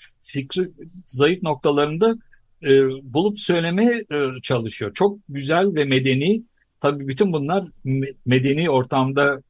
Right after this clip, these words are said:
e, medeni tarzda yapılıyor. Müthiş bir eğitim. Yani özellikle, e, iş hayatına giren,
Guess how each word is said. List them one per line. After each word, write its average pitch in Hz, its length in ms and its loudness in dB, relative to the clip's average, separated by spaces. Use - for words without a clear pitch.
e, 120 180 4
medeni 131 380 -2
tarzda 139 400 0
yapılıyor. 107 480 -4
Müthiş 233 420 0
bir 196 100 4
eğitim. 123 420 -2
Yani 143 420 0
özellikle, 175 840 2
e, 135 340 0
iş 190 200 -2
hayatına 151 540 4
giren, 143 540 0